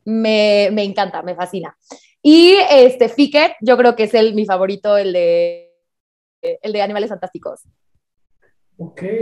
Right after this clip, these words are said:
Speaker 2: Este, ¿tú crees, ya retomando un poquito, pues, obviamente, Animales Fantásticos y los problemas que han dado con las películas, los retrasos, ¿crees que va a salir próximamente? Esperemos que ya pronto. ¿Tú cómo ves esa parte?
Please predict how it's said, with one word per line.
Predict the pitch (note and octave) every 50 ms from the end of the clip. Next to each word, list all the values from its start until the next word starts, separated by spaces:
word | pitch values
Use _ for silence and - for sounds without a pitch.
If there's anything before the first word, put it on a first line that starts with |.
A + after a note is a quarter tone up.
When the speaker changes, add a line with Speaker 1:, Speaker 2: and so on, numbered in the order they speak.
| A3+ A3 A3 - - _ _ _ _ _ _ _ _ -
Speaker 2:
Este, | F#3 F#3+ F#3 F#3+ G3
¿tú | G3 - D#4 D#4+ D#4
crees, | - D4 D4 D4 - - - - - _ _ -
ya | G3+ A#3
retomando | A#3 A3+ A3 G3 G3 G#3 G#3+ A3
un | A3 -
poquito, | F#3 - - F#3+ F3+ G3 F#3+ F#3+ -
pues, | F3 D#3+ -
obviamente, | F#3 F#3 F3+ F3+ F3+ F3 F3 F3+
Animales | E3 E3 E3 E3+ F3 F3+ -
Fantásticos | - E3 D#3+ E3+ F#3 F#3 G3 G3+ G#3 G3+ G3 - - -
y | G#3+ A3 A3+ A3+ A3+ A3+ A3 A3
los | - - F3+ F3+ F#3
problemas | F3+ F#3 F3+ F#3+ G3 F#3+ F#3 -
que | - F#3
han | F3+ F3+
dado | F3 F3 F3+ F3+ F3+ F3+
con | - E3 D#3
las | D#3 D3+ -
películas, | - E3+ F#3 G#3 G3+ G3+ - G3+ F#3+ F#3+ F#3 E3+
los | E3 D#3+ D#3+
retrasos, | D#3+ D#3 - F#3 G3 G3 G3 G3 G3 G3 - - _ _ _ _ _ _
¿crees | - A3 D4+ - -
que | - C#4 A#3
va | A#3
a | B3+
salir | - A#3 G#3+ G#3+ A3 A3+ A3+ A3 - - - _ _ _ _ _ _ _ _ _ _ _ _ _ _
próximamente? | - G3+ A3 A3 - C4 G#3+ F#3 F#3 G3+ A3 A#3 A#3 A3+ A#3 A3 G#3+ G3
Esperemos | F3+ - F3+ E3+ F3+ F#3 F#3+ F#3+ F#3+ F#3+ -
que | - D#3+ D#3 D#3 D3+
ya | F3 F3 F3+ F3+ -
pronto. | G3 G#3 G#3+ G#3+ G#3+ A3 A3 G#3+ G#3+
¿Tú | A3+ G#3+
cómo | A3 G#3+ G3+ F#3+
ves | F#3+ F#3+
esa | F#3+ F3 F3+ - -
parte? | D#3 D3+ - _